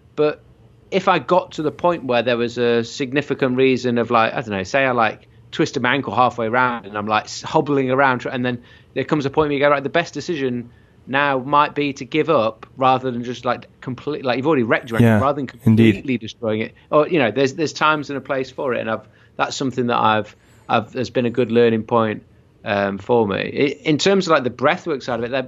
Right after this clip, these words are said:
Speaker 1: there, there was no, I say there was no advice given to me, like,
Speaker 2: Mm-hmm.
Speaker 1: around or, or understanding from the, the people that I was working with that, okay, we actually need to look at, um, look at your breathing, and we need to look at your C O two tolerance. We need to look at, like,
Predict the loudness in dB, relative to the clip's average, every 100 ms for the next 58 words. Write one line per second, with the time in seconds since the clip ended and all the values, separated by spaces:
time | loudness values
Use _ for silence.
0 | -4 -2 0 -2 -4 -10 _ _ _ _
1 | -4 -2 0 -2 -2 -4 0 2 2 2
2 | 0 -4 _ -10 -2 2 2 4 2 4
3 | 4 6 6 4 2 -2 -4 -4 -4 -4
4 | -2 0 -2 -2 -4 2 4 4 4 2
5 | -2 -10 -8 -6 -8 -8 -4 -2 -2 -2
6 | -4 -4 0 0 0 -2 -2 -4 -4 -2
7 | -2 -2 -6 -14 -20 -16 -4 2 4 4
8 | 4 4 4 4 4 0 0 0 0 2
9 | 2 0 -14 _ -8 2 4 4 2 0
10 | -6 -4 -2 -2 -2 -4 -4 -4 -6 -6
11 | -8 _ -6 -4 -4 -6 -10 -12 -12 -8
12 | -4 0 4 4 4 2 0 2 4 4
13 | 4 0 2 0 4 4 4 4 4 4
14 | 4 2 4 2 0 -6 -2 0 0 -2
15 | 0 0 0 -4